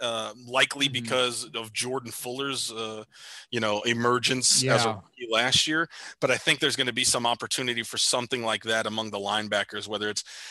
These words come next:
Speaker 1: Travin Howard or one of the rookies, you know, like a, uh, Ernest Jones, maybe jumping over Micah
Speaker 2: Yeah.
Speaker 1: Kiser or Kenny Young or something like that.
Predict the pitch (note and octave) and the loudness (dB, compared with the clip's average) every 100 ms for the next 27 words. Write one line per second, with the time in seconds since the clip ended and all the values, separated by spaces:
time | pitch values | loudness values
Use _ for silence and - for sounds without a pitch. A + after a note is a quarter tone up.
0 | - - C3+ B2+ A#2+ B2+ A2+ A#2 A#2 A2+ | -6 2 2 2 2 2 4 4 4 2
1 | G#2 A#2+ B2 A#2+ A2 A#2+ - B2+ B2 A2+ | -2 0 0 0 -2 -2 -2 0 0 0
2 | A2+ A2+ G2+ G2+ G2+ G2 F#2+ - - - | 0 0 0 -2 -2 -2 -4 -8 -10 -10
3 | - - - G2 F#2 F2+ F#2 F2+ A1+ _ | -14 -14 -6 -2 0 -2 -4 -8 -12 _
4 | A2 - - B2+ B2 A2+ A2 A#2+ A#2+ B2 | -20 -20 -4 2 2 4 4 6 6 4
5 | B2+ A#2+ A#2+ A#2 A#2+ B2 G#2+ A#2 A2+ A#2+ | 0 2 4 4 2 0 0 0 0 0
6 | A#2 A2+ A2+ A2 A2 D#3+ D#3+ A#2 A#2 A2+ | -2 -2 -2 0 2 4 6 4 2 -4
7 | A2 B2+ A2+ A2+ A2+ A#2 - A#2+ A#2 G#2 | -4 0 2 2 2 2 2 0 0 -2
8 | - G#2 | 2 0